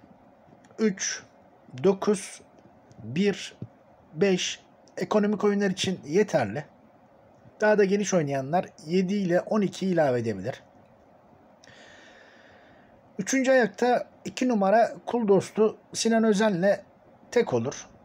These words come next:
Üçüncü ayakta iki numara tekimizdir Kul Dostu. Plase konumunda mecbur sığınmak zorunda kaldık. Üçüncü ayakta iki numara tekimizdir.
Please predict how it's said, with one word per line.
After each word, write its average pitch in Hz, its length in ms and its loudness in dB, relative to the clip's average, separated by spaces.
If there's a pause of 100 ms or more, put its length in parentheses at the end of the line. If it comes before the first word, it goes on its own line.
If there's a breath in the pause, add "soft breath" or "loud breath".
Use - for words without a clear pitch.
(120)
Üçüncü 202 340 -4
ayakta 180 400 0 (360)
iki 208 200 -8
numara 139 400 -2 (300)
tekimizdir 135 640 -2
Kul 127 200 -6
Dostu. 113 440 -6 (800 loud breath)
Plase 240 320 2
konumunda 135 640 -2 (2500)
mecbur 202 360 0
sığınmak 196 480 0
zorunda 135 320 0
kaldık. 123 560 -4 (1500 loud breath)
Üçüncü 190 360 -2
ayakta 147 220 0
iki 175 180 -6
numara 135 240 -4
tekimizdir. 120 720 -8